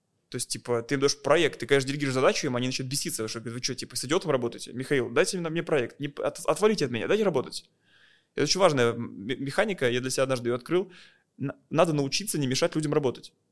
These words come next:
Потому что когда их лишь меша-, я, я заметил такую тему у себя в компании, что чем чаще хожу на планёрки, тем хуже они работают. Я у них ответственность забирать начинаю.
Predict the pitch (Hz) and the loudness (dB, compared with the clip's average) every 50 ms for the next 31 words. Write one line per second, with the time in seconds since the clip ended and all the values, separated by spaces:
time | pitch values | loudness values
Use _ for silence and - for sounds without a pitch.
0 | _ _ - - _ _ _ _ _ - - 156 156 160 147 143 151 160 143 147 | _ _ -20 -20 _ _ _ _ _ -2 0 0 0 0 0 -2 -4 -4 -2 -2
1 | 151 - - - 120 101 120 160 - - 165 160 160 160 175 170 165 156 - - | -2 -2 -4 -4 -4 0 0 2 4 4 4 4 2 2 0 0 -2 -2 -2 0
2 | 147 - 226 240 190 - - - - 139 - 139 123 117 123 - 139 135 - 156 | 2 2 2 2 2 -2 -2 -2 -2 2 4 2 2 2 0 -4 -4 -4 -2 0
3 | - 180 175 156 151 - 156 143 147 143 135 139 147 208 - - 156 143 - 131 | 2 2 2 2 2 2 2 2 2 2 2 2 2 2 0 0 -2 -4 -4 -6
4 | 123 - - 175 160 160 139 143 147 131 113 104 - 107 - - - - - - | -6 -2 0 0 2 2 2 0 0 -2 -4 -6 -8 -10 -12 -14 -10 -8 -6 -4
5 | - - - - - - _ _ _ - - 160 160 156 180 175 175 190 180 143 | -4 -6 -6 -10 -18 -20 _ _ _ 2 4 4 4 2 0 0 0 0 0 -2
6 | 127 120 131 127 120 117 - - - 127 117 - - | -4 -2 0 2 2 2 0 -4 -10 -8 -10 -12 -12